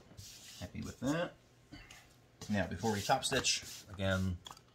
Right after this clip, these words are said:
lint roller. I wish that there were a better alternative than the wastefulness of a lint roller, but everything that I've tried that's, you know, natural or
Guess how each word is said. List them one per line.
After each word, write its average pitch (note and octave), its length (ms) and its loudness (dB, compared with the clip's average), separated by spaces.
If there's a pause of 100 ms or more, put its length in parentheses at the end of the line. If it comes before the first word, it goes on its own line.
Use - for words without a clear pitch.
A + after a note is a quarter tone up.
(160)
lint F#2 200 -4
roller. F2+ 440 0 (1000)
I F2 40 -8
wish F#2+ 260 -2
that E2+ 120 -6
there F#2 100 -2
were F2 120 -2
a E2 40 -4
better F2 280 0
alternative F2 520 -4 (1040)
than - 120 8 (1300)
the F2+ 160 2
wastefulness F#2 560 0
of - 220 -6
a F#2 40 -4
lint A#2+ 180 0
roller, B2 360 2 (220)
but F2 260 -2 (460)
everything G2+ 320 2
that F#2+ 80 2
I've F#2 140 0
tried F2+ 320 0
that's, - 260 -8 (340)
you E2 80 -8
know, F2 240 0
natural F2+ 460 4
or E2+ 220 -6